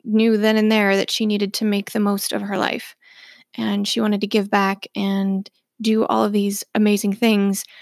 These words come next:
even with, you know, limited capability compared to most people.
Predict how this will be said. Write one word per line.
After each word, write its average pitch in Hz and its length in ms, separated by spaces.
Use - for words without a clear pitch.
even 247 240
with, - 360
you 220 100
know, 202 160
limited 208 560
capability 208 640
compared 202 460
to 220 140
most 196 260
people. - 420